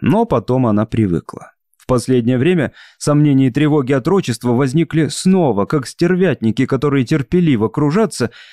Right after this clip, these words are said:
дожидаясь минутной слабости. Кто был тот юноша, который остановил ее? Образец высшей гуманности или человек, лишенный самого необходимого? Конечно, если бы он сказал ей:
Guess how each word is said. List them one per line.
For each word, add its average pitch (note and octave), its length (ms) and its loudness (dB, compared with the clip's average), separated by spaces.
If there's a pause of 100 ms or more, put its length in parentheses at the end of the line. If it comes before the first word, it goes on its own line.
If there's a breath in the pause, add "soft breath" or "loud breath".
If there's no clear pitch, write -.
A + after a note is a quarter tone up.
дожидаясь E3 540 2
минутной C3 520 2
слабости. - 680 -4 (400)
Кто E3 300 0
был G#2 180 0
тот C3+ 280 -2
юноша, B2 480 2
который C#3 360 -2
остановил D3 560 0
ее? - 420 -10 (140)
Образец B2 560 0
высшей C#3+ 420 0
гуманности B2 800 0 (360 loud breath)
или D3 240 2
человек, E3+ 560 0
лишенный D#3 480 2
самого D#3 400 -2
необходимого? C#3 880 -2 (580)
Конечно, B2 460 0
если B2 340 2
бы B2+ 160 0
он B2 80 2
сказал B2+ 400 0
ей: A#2+ 280 0